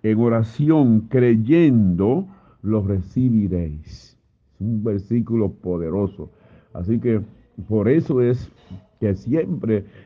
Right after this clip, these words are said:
eh, lo, lo, toda la persona que hemos conocido a Dios y que conocemos a Dios, y que sabemos que Dios existe, que Dios es real, siempre, ah, oramos a Él, siempre aprendemos a poner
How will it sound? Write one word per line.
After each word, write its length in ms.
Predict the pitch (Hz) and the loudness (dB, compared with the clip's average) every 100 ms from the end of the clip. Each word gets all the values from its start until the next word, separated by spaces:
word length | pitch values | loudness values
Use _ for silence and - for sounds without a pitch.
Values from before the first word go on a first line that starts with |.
| - | -6
eh, 200 | 104 90 | -2 0
lo, 280 | 101 95 | 0 0
lo, 240 | - 104 92 98 98 - | -2 -2 -2 -2 -4 -4
toda 300 | 127 135 165 120 | -2 0 0 -2
la 160 | 117 113 | -2 -2
persona 400 | 117 117 135 127 | -4 -2 -2 -2
que 160 | 123 | -2
hemos 220 | 107 147 139 | 0 0 -2
conocido 480 | 127 120 131 113 | -4 -2 -2 -2
a 60 | 104 | 0
Dios 200 | 95 90 | 0 0
y 40 | |
que 120 | 90 90 | -2 -4
conocemos 640 | 104 98 95 - 147 143 | -2 -2 -2 -2 -2 0
a 40 | 113 | 0
Dios, 260 | 101 92 - _ _ _ _ _ _ _ _ _ | 0 -2 -10 _ _ _ _ _ _ _ _ _
y 120 | 98 | -8
que 80 | 98 | -6
sabemos 600 | 101 104 139 156 147 143 - - - - | -4 -2 -2 -2 -2 -4 -18 -20 -12 -2
que 120 | 113 | 0
Dios 240 | 113 143 | 2 0
existe, 460 | - 139 113 - 98 | 2 2 2 0 -2
que 120 | 104 | 0
Dios 200 | 113 139 | 0 2
es 40 | |
real, 400 | 135 123 110 101 - - _ | 2 2 2 0 -4 -18 _
siempre, 640 | - 127 147 139 127 113 - | -2 0 2 0 -2 -2 -2
ah, 140 | 87 | -4
oramos 640 | - 101 104 117 120 101 87 | 0 0 0 0 0 0 0
a 60 | 95 | 0
Él, 140 | 87 | 0
siempre 440 | - 117 147 139 123 | -2 -2 -2 -2 -2
aprendemos 420 | 110 104 123 120 | -2 -2 0 -2
a 40 | |
poner 260 | 110 110 | -2 -2